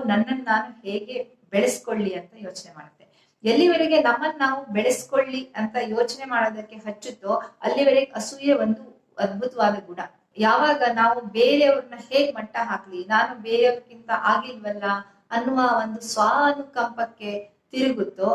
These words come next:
ಆ ಅಸೂಯೆ ಇದೆಯಲ್ಲ, ಆ ಅಸೂಯೆ ಖಂಡಿತವಾಗ್ಲೂ ಬೇರೆಯವ್ರಿಗಿಂತ ಹೆಚ್ಚಿಗೆ ನಿಮ್ಮನ್ನ ನಿಮ್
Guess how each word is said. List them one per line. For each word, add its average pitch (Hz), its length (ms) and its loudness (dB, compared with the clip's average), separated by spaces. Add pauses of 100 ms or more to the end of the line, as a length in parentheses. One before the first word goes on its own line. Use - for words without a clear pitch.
(120)
ಆ 214 120 4
ಅಸೂಯೆ 247 600 -2
ಇದೆಯಲ್ಲ, 180 420 -4 (640)
ಆ 196 200 2
ಅಸೂಯೆ 214 840 -6
ಖಂಡಿತವಾಗ್ಲೂ 247 1000 -4 (180)
ಬೇರೆಯವ್ರಿಗಿಂತ 285 880 2
ಹೆಚ್ಚಿಗೆ 233 440 -6
ನಿಮ್ಮನ್ನ 220 380 2 (100)
ನಿಮ್ 208 160 -16